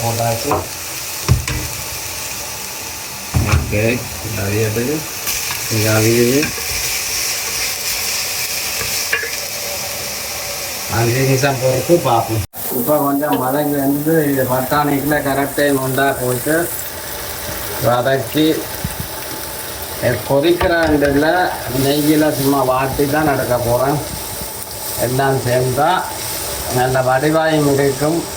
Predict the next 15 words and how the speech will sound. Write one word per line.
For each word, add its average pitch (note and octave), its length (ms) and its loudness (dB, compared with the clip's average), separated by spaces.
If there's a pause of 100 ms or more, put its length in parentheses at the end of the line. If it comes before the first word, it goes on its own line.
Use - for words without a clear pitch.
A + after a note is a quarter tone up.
(880)
டேஸ்டாயும் C#3 720 2
இருக்க A#2 260 2
மாட்டாது B2 380 2
தான் D#3 220 4
நாங்கள் B2+ 300 2
இதெல்லாம் B2 360 4 (100)
சேர்க்கிறது. A#2 540 4 (120)
நீங்க B2 160 4 (140)
செய்து C3+ 280 4 (140)
பார்த்தீங்கன்னு B2 580 2
சொன்னா, C#3+ 220 4 (1400)
திரும்ப B2+ 360 2
திரும்ப C#3 320 4
இப்படி B2 240 0
தான் C#3+ 160 2